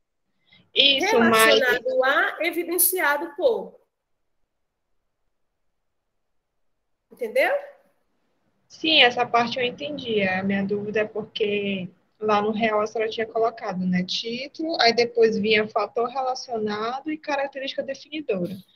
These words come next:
Speaker 1: Aí quando
Speaker 2: Isso.
Speaker 1: vai pra parte de síndrome, a senhora só inverteu, por isso que eu perguntei.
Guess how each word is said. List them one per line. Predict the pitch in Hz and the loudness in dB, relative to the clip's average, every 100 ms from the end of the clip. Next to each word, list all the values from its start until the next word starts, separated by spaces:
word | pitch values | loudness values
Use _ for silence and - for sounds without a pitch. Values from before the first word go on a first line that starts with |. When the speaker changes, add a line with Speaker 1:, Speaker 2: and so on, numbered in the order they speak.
| - _ | -20 _
Speaker 1:
Aí | 190 233 | 4 4
quando | 381 415 339 | 6 6 6
Speaker 2:
Isso. | |
Speaker 1:
vai | 311 254 | 6 6
pra | 254 | 6
parte | 247 247 247 247 | 6 6 4 -2
de | 226 220 | -2 -2
síndrome, | - 262 285 311 254 214 208 202 | -4 -6 -4 0 2 2 2 2
a | 220 | 2
senhora | 233 254 254 | 2 2 2
só | 254 254 | 2 0
inverteu, | 262 285 302 311 285 233 226 208 - | 0 2 0 2 2 4 4 2 2
por | 220 | 0
isso | 226 - | 0 -6
que | |
eu | 262 | -6
perguntei. | - 277 277 294 285 208 196 | -2 -4 -4 -8 -4 -2 -4